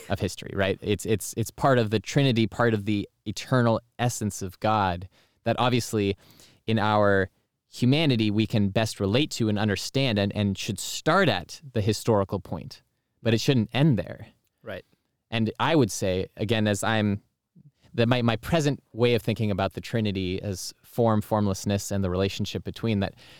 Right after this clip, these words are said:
Speaker 2: Christ is the very form in which all things are created.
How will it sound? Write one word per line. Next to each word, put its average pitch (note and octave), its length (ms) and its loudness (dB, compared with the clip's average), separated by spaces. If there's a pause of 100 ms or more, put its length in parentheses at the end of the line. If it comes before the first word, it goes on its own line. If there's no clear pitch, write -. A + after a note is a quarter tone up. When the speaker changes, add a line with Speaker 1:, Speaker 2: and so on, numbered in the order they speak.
(140)
Speaker 2:
Christ D3 340 0
is B2 200 2
the A#2+ 100 0
very A2 220 4
form A#2+ 320 2
in G#2 100 4
which F#2+ 140 0
all G#2 200 2
things G2 300 -2
are F#2 140 -4
created. F#2 640 -6